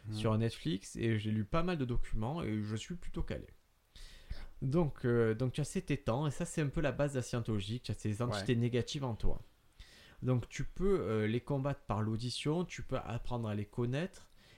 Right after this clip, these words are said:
Speaker 2: et, et vraiment, je, moi, je, et tu vas progresser dans la scientologie. Il y a plusieurs états,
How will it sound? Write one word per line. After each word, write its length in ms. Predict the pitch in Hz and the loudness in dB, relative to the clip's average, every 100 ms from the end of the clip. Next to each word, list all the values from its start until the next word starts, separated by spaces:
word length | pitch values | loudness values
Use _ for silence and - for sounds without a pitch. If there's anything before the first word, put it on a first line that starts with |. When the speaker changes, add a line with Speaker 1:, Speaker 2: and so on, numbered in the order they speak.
| - | -8
Speaker 2:
et, 420 | - 107 101 - | 0 2 0 0
et 60 | 110 | 2
vraiment, 540 | 107 127 160 185 196 185 - - | 4 4 2 0 -4 -10 -16 -8
je, 160 | - | -2
moi, 180 | 127 151 | 2 2
je, 140 | 156 123 113 - - | 0 -2 -4 -8 -6
et 120 | 117 | -4
tu 140 | - | 0
vas 80 | 160 | 4
progresser 540 | - 117 165 143 - | 4 2 0 0 -2
dans 100 | 139 | -2
la 60 | 117 | -2
scientologie. 580 | - 120 123 113 95 - - _ _ _ - - - | -2 -4 -2 -2 -4 -10 -20 _ _ _ -20 -20 -4
Il 60 | |
y 20 | 101 | -2
a 40 | |
plusieurs 520 | - - 151 160 117 | 0 -2 -2 0 0
états, 420 | 107 - 87 185 | -2 -2 -2 -4